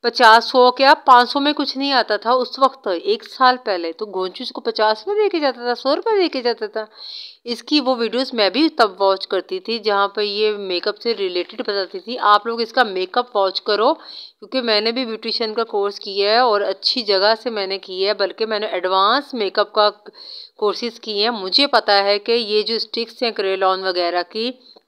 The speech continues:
पाँच पाँच हज़ार की एक स्टिक आ रही, हो रही, आती है Maybelline वगैरह की,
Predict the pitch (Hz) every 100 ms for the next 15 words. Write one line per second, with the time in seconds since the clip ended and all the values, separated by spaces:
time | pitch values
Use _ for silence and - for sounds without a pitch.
0 | _ _ - - - 240 247 247 269 240
1 | 196 202 196 226 220 202 - 208 208 190
2 | 185 190 196 175 170 202 - - 185 -
3 | 214 262 214 190 185 196 202 190 185 185
4 | 180 185 175